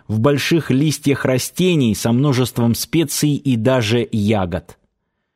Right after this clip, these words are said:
Зелень, заботливо выращенная в тёплое время, теперь лежала в мисках, залитая рассолами.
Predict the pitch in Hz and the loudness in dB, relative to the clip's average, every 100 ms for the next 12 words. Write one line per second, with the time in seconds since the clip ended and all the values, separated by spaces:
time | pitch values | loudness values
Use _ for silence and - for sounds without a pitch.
0 | _ _ - 104 104 180 190 180 151 123 | _ _ -4 0 2 2 4 2 2 2
1 | 127 147 123 120 123 131 123 - 120 117 | 2 0 0 2 2 2 0 0 0 2
2 | 113 110 104 - 117 113 104 104 131 165 | 2 2 0 0 0 0 0 2 0 0
3 | 160 143 - - _ 143 139 214 185 160 | 0 -2 -6 -20 _ -2 0 2 2 2
4 | 135 180 180 139 131 135 135 - - 120 | 2 2 2 0 2 2 2 0 -2 -2
5 | - - _ - 98 135 147 143 143 135 | -4 -18 _ -6 0 2 2 2 2 2
6 | 135 127 - - 104 87 85 85 80 | 2 -2 -4 -2 0 0 0 -2 -6